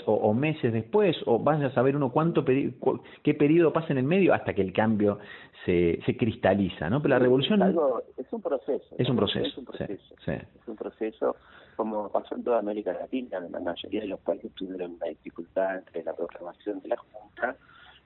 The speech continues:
Speaker 2: que era algo urgente, que venía dado con la caída de, del, del, de los Borbones en España, hasta la posibilidad de conformar un, una república o lo que sea, ¿no? Eh, en, en casi todos los países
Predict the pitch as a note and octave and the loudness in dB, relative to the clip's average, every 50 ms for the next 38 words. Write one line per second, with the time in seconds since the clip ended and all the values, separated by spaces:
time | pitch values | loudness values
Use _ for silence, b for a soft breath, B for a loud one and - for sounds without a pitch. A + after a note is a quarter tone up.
0 | _ - - - F#2+ F#2 F#2+ F#2 - - - - - G2 - F#2 F#2 - - - | _ -14 -8 -4 -2 -2 -2 -2 -6 -10 -8 -4 -2 -2 -2 -4 -8 -12 -14 -18
1 | - - F2 F#2+ F#2 F2+ F2+ F2+ F2+ F#2 F#2 F#2 F2 E2 - - - E2+ E2+ - | -18 -12 -10 -8 -8 -6 -6 -4 -4 -4 -4 -4 -6 -10 -12 -12 -10 -10 -8 -8
2 | F#2+ F2 F2 F2+ F#2 F2+ F2 E2+ E2+ D#2+ - - - - _ - - - _ _ | -8 -8 -6 -6 -4 -4 -2 -4 -4 -4 -6 -10 -14 -18 _ -20 -20 -20 _ _
3 | _ - F2+ - F2 - D#2 C#3+ - - - - _ - E2 D#2+ D#2 D#2+ - _ | _ -16 -12 -12 -12 -12 -12 -16 -18 -20 -20 -18 _ -16 -16 -16 -18 -20 -20 _
4 | _ _ - - - F2+ - - - - G2+ G2 F#2+ G2 G2 - F#2 F2+ F#2 - | _ _ -20 -20 -20 -12 -10 -10 -8 -4 -4 -4 -4 -4 -6 -8 -8 -10 -10 -6
5 | _ - G#2 A2+ A#2+ B2+ - B B B B B B B B B B - A2 G#2+ | _ -2 -2 0 -2 -4 -6 B B B B B B B B B B -4 -4 -4
6 | - - - C#3 - G2+ F2+ - - - E2 - - - E2 - F2+ F#2+ G#2 A#2 | 0 0 2 2 4 2 0 0 -6 -14 -14 -14 -16 -18 -6 -4 -4 -2 -2 -4
7 | - F2 E2+ E2 - D#2+ D#2+ E2+ F2 F2 - - E2 E2 - - - _ _ _ | -8 -10 -12 -12 -14 -12 -10 -8 -8 -8 -8 -10 -16 -18 -18 -20 -20 _ _ _
8 | - - - - E2 - - A#2+ B2 B2 B2 A#2+ G#2+ G#2+ G2 - - - - - | -16 -12 -12 -12 -10 -6 -2 0 0 0 0 0 -2 -4 -6 -6 -8 -10 -10 -10
9 | - - - - _ _ - - - - A3 F#3 - - - C4+ - b b b | -14 -18 -20 -20 _ _ -20 -16 -12 -8 -6 -6 -6 -6 -8 -10 -12 b b b
10 | b b b b b b b _ _ - F2 - - E2+ D#2+ - - - - - | b b b b b b b _ _ -14 -14 -12 -14 -16 -16 -16 -16 -18 -18 -18
11 | _ - G#3+ - - - - _ - - - - - - - - - - - - | _ -18 -12 -8 -8 -8 -8 _ -4 -2 0 0 0 -2 -4 -4 -4 -4 -4 -4
12 | - | -6